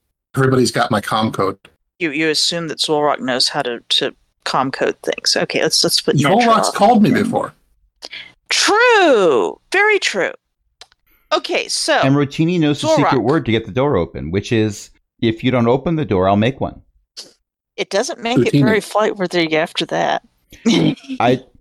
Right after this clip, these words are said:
Speaker 3: look, sometimes I can make things that aren't inherently explosives related,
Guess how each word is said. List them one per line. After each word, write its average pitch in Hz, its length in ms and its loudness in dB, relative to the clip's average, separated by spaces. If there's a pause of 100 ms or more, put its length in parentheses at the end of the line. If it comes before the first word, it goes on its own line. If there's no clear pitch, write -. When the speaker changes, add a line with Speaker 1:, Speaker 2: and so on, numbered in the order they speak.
(280)
Speaker 3:
look, 143 380 -2 (280)
sometimes 127 1120 0 (240)
I 95 140 0
can 156 300 -4
make 113 260 0
things 92 720 -6 (200)
that 98 300 0
aren't 87 320 -2 (100)
inherently 90 800 -4
explosives 101 880 -6
related, 107 560 -4